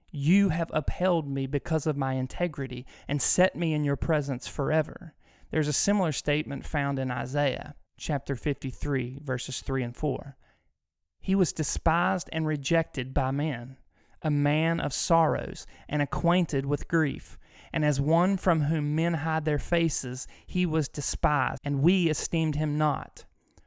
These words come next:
Surely he has borne our griefs and carried our sorrows, yet we esteemed him stricken,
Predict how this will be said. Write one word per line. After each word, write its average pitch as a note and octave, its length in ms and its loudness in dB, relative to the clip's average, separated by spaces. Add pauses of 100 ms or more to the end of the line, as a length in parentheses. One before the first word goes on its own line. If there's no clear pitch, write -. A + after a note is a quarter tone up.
Surely E3 600 2
he D#3 220 0
has C#3+ 140 0
borne C#3+ 280 2
our C3+ 160 2
griefs C3 400 -4
and - 180 -6
carried D3 320 2
our C3 140 2
sorrows, - 680 -2 (300)
yet D3 200 2
we F#3+ 340 2
esteemed E3 600 0
him D3+ 180 0
stricken, C3+ 600 -4